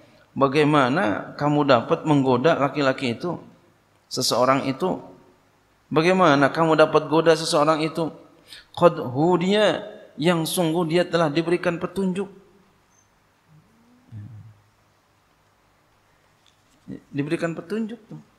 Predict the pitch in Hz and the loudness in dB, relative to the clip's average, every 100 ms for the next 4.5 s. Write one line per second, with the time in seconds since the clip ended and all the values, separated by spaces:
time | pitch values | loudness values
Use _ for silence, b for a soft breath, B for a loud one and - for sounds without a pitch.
0 | _ _ _ _ _ _ _ _ _ _ | _ _ _ _ _ _ _ _ _ _
1 | _ - 127 147 135 135 120 - 196 - | _ -8 -4 -4 -2 -2 -2 0 -4 -4
2 | - - - _ _ _ _ _ _ _ | -14 -20 -20 _ _ _ _ _ _ _
3 | _ _ 147 151 147 143 131 127 120 120 | _ _ 0 2 4 4 4 2 0 0
4 | 175 220 - - | 0 -2 -8 -20